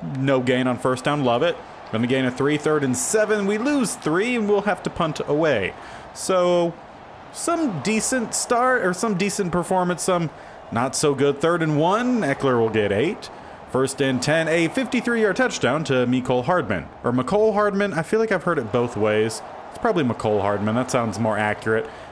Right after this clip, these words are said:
Even though he was definitely in one of these state-only challenges, and I one hundred percent called him Mecole Hardman the whole time. So, there is that.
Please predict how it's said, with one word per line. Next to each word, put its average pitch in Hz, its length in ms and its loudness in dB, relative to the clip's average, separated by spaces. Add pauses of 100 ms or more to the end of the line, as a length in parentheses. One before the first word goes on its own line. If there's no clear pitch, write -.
Even 131 140 4
though 139 80 4
he 143 100 4
was 131 120 0
definitely 190 340 2
in 156 80 2
one 147 140 2
of 135 80 2
these 135 120 2
state-only 123 460 2
challenges, 117 560 0
and 117 160 2
I 110 140 2
one 123 240 -2
hundred 135 220 0
percent 123 280 0
called 117 180 0
him 107 140 2
Mecole 107 300 0
Hardman 101 340 0
the 135 160 2
whole 165 220 2
time. 175 320 0 (420)
So, 143 460 2 (280)
there 175 140 2
is 170 160 2
that. 170 340 2